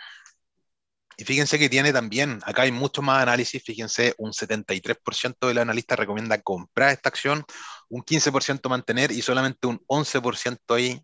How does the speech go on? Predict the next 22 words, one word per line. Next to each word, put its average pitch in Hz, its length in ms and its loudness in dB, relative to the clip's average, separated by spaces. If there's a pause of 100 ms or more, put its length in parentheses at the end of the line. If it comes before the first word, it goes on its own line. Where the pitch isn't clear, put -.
(160)
cinco, 147 680 0 (320)
eh, 104 240 2
recomiendan, 110 720 -4 (520)
eh, 107 280 2
vender 104 420 2
esta 123 180 0
acción 135 380 -4
y 127 480 -4
como 104 320 -4
proyección, 110 640 -4 (540)
quinientos 110 340 -4
noventa 104 360 -2
y 90 60 -2
cinco 107 360 -4
dólares. 120 320 4 (560)
Y 135 80 -6
también 131 420 2
está 143 200 0
en 139 60 2
muy 135 180 -2
buen 135 160 -4
precio. 117 420 -2